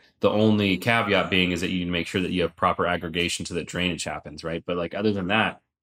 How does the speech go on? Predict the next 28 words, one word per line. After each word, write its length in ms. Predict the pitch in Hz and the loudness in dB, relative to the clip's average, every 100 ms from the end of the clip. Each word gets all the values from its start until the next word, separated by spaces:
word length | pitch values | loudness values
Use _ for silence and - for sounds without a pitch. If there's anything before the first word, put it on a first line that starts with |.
| _ | _
you 160 | 98 107 | -2 0
could, 240 | 135 110 | 0 -2
as 200 | - 95 | -2 0
a 40 | 92 | 0
cannabis 380 | - 98 92 - | 2 2 2 -2
grower, 440 | 87 80 80 82 _ _ _ _ | -4 -2 -4 -8 _ _ _ _
change 360 | - 104 107 113 | -4 2 4 6
your 160 | 113 98 | 4 4
R 180 | 98 95 | 4 4
O 140 | 90 | 4
I. 400 | 98 87 76 82 - _ _ _ | 4 2 -4 -12 -18 _ _ _
You 120 | 101 | -2
know, 160 | 87 80 | -2 0
think 200 | - 143 | 4 6
about 360 | 139 123 - - | 6 2 0 -12
i-, 120 | - | -8
if 240 | 120 110 | -6 0
you're 140 | 139 156 | 2 4
a 40 | |
large 300 | 123 120 113 | 4 4 2
cannabis 320 | - 101 87 | 0 0 0
grower 240 | - 78 73 | -4 -6 -4
and 240 | 78 90 | -6 -4
you're 240 | 92 101 92 | -2 -2 0
growing 540 | 98 95 90 87 87 _ - | 2 2 2 -2 -6 _ -4
in 100 | 92 | -2
a 60 | |
greenhouse 580 | 90 82 80 - - | 0 -4 -6 -6 -8